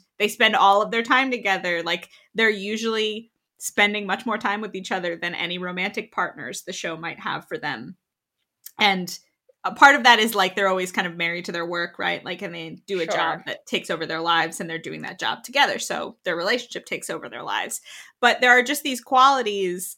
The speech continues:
Speaker 1: that are similar to all of these pairings where it becomes like,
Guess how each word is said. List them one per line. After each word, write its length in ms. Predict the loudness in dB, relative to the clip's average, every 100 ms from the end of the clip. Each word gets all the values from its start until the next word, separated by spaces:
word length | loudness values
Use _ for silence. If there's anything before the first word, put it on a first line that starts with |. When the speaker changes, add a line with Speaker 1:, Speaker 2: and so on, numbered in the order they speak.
| 0
Speaker 1:
that 200 | 2 4
are 520 | 2 2 2 0 -4 _ _ _ _ _ -14
similar 580 | 0 2 2 -2 -6 -6
to 180 | -8 2
all 320 | 4 4 2
of 120 | -2
these 300 | -6 -8 -8
pairings 540 | 0 0 2 -2 -8 -2
where 280 | 2 2 0
it 120 | -2
becomes 480 | -6 -2 -2 -2 -4
like, 320 | -4 -4